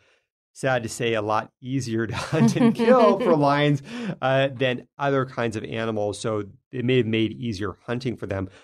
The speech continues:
Speaker 1: But also, we have nice, soft flesh, believe it or not.
Speaker 2: <laughs>
Speaker 1: And so if you're a, a lion with a very herdy tooth, just like we might go for Jell-O <laughs> when our teeth are hurting versus like a, like a,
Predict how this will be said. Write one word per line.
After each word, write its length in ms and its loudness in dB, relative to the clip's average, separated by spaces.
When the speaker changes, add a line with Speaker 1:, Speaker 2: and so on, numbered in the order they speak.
Speaker 1:
But 140 -2
also, 840 4
we 260 -4
have 380 0
nice, 480 -6
soft 540 -10
flesh, 640 -10
believe 240 -12
it 60 -12
or 100 -6
not. 340 2
Speaker 2:
<laughs> 120 -20
Speaker 1:
And 160 0
so 220 4
if 220 0
you're 200 6
a, 80 6
a 160 -2
lion 440 -2
with 140 -6
a 40 -8
very 260 -6
herdy 360 -10
tooth, 480 -4
just 140 -6
like 120 0
we 120 -2
might 200 -2
go 120 -4
for 160 -12
Jell-O 1080 2
<laughs> 120 -14
when 180 2
our 120 4
teeth 220 0
are 140 4
hurting 280 4
versus 480 -2
like 220 -2
a, 240 2
like 280 -2
a, 380 2